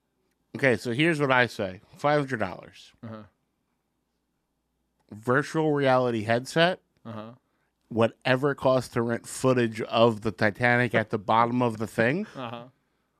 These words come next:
Speaker 2: And we're
Speaker 1: I
Speaker 2: good.
Speaker 1: would say it would be such a similar experience, except you could shit.
Speaker 2: Mm.
Speaker 1: And I would say,
Speaker 2: Also, we could do it in a
Speaker 1: can
Speaker 2: tub.
Speaker 1: we get a porta potty on
Speaker 2: Our sub.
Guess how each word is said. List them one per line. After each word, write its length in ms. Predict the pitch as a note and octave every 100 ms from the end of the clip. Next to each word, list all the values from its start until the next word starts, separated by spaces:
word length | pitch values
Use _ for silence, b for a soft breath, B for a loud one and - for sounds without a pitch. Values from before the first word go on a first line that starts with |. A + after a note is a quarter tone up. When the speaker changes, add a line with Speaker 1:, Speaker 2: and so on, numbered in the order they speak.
| _ _
Speaker 2:
And 160 | C3+ B2+
we're 60 | B2
Speaker 1:
I 160 | D#3
Speaker 2:
good. 60 | F#3
Speaker 1:
would 160 | G#3 D#3
say 360 | F3 D#3+ D3
it 40 | C#3
would 180 | C3+ A#2+
be 120 | A#2
such 400 | - - D#3+ -
a 80 | C#3
similar 720 | - - - C3 E3+ D#3+ D#3
experience, 920 | C#3+ - C3+ B2+ C3+ D#3 F3+ F3+ - _ _ _ _ _ b b b -
except 600 | B2 - - C#3 C#3+ -
you 160 | C#3
could 220 | C#3 C3 G#2+
shit. 400 | - A#2+ E2+ - _ _ _ _ _ _ _ -
Speaker 2:
Mm. 1000 | B2 B2 B2 B2 A#2+ A#2 A2+ G#2+ G2+ F#2+ _ -
Speaker 1:
And 120 | C3
I 240 | A#2+ C3+ G3
would 160 | F#3+ D3
say, 280 | B2+ G#2+
Speaker 2:
Also, 300 | G#2+ G3+ A3
we 120 | F#3 C#3+
could 160 | D3+
do 160 | D3+ F3
it 60 |
in 120 | D#3+ C#3+
a 80 |
Speaker 1:
can 200 | G#2+ F3
Speaker 2:
tub. 80 | E3+
Speaker 1:
we 100 | G#3
get 180 | G3+ G#3
a 60 | F3+
porta 400 | - F3 G3 G3
potty 600 | - D3 A#2+ G#2+ G2+ -
on 680 | - B2 B2+ B2 A#2 A2 G#2+ _ _ _ _ -
Speaker 2:
Our 200 | B2+ B2+
sub. 300 | - A2 D#2+